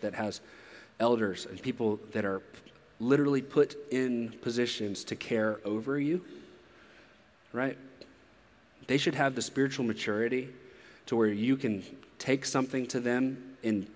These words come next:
pain and in hurt, and they can say,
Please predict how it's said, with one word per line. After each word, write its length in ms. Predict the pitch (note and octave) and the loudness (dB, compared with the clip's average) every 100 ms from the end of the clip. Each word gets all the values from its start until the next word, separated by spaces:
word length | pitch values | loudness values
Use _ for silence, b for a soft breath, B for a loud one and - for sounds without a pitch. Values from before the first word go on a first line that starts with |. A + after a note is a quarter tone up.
| - | -18
pain 440 | - A2 A#2 C3+ C3+ | -6 0 2 2 2
and 120 | A2+ | 0
in 100 | G2 | -2
hurt, 420 | F#2 - C3 - - - - - - - - _ _ - - - - B B B | -4 -6 -6 -8 -18 -20 -20 -20 -20 -20 -20 _ _ -20 -20 -20 -20 B B B
and 140 | A2 A#2 | 2 4
they 100 | C3 | 4
can 300 | B2 G#2 - | 2 2 2
say, 380 | A#2 G#2+ G2 | 4 4 2